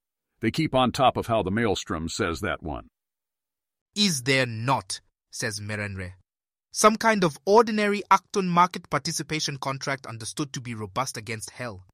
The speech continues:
Speaker 2: Really, I'm astonished that all Acton market participation contracts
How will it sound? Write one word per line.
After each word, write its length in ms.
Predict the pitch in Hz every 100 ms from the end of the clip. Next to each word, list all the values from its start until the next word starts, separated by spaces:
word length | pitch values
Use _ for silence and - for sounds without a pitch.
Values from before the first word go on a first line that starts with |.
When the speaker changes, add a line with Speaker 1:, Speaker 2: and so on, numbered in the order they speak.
| _ _ _
Speaker 2:
Really, 460 | 196 262 294 220 156
I'm 180 | 175
astonished 540 | 180 - 220 240 220 -
that 180 | 175 -
all 300 | 226 233 240
Acton 320 | 208 185 190
market 320 | 170 165 165 165
participation 680 | 143 151 156 165 160 151
contracts 500 | 135 147 147 143 135